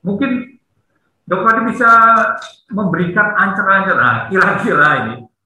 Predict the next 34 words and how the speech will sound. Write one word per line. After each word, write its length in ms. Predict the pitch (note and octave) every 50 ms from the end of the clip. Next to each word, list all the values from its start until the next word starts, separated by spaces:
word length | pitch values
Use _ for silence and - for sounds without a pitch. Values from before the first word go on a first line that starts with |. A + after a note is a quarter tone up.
| _ _ _ _ _ _ _ _ _ -
itu 180 | F3+ F3 F3+ A3+
mengenai, 580 | A3 G#3 G3+ G3+ G3 G3 F#3 - - - - -
nah, 160 | - B2 B2 D3
ini 40 | F3+ -
biaya. 560 | F3+ F3 F3+ G3 G3+ G3 F#3 C#3+ - - G3
Tapi 60 | - C4+
nanti 200 | B3+ B3+ B3 - B3
kalau 220 | B3+ A#3 A3+ A3+ B3+
ti-, 120 | A#3 - A3+
tidak, 180 | G3+ G3 G#3 G#3 -
nggak 120 | E3+ - D#3+
juga 100 | D#3 E3 E3
nggak 100 | E3 D3
apa-apa. 200 | E3 G3 - - - E3
Nanti 140 | - F3 F3 F3 F3
via 180 | E3+ D#3 D#3 - - - - - - _ _
I 80 | - E3 C3
G-nya 320 | D3+ D#3+ C#3 D#3+ F#3+ - E3+
juga 100 | E3 - -
bisa, 180 | - - - - -
Dok. 720 | - - - - E3+ - C3 - - C#3+ C3 - - _
Saya 140 | - G3+ A3+ G3+
bisa 180 | G3 F3+ G3+ G#3+ G#3 G3+
memberikan 400 | G#3 G3 F3 E3+ F3 G3+ G#3 G3
ancer-ancer. 720 | G3+ F#3+ F#3+ G3 G3 G3+ G#3 G3 D3+ C#3 - - - _ _ _ _ _
Kalau 240 | - F3 F#3 G3 G3
untuk 160 | F#3+ G3+ G3+
terapi 480 | G3+ G3 G3 F#3+ F#3+ F#3+ - A3+ A3 G#3
ini 120 | G3+ G#3+ G#3 G#3 -
itu 400 | - B3 B3 B3+ C4+ - - - _ _ _ _ _
di 160 | - D#3 D#3
Jakarta, 800 | C3+ F3 - - F#3 F#3+ G3+ - - - D3 C#3 C#3 D3 - -
itu 80 | A#3+
range-nya 320 | A3 G#3 G#3+ G3+ - B3+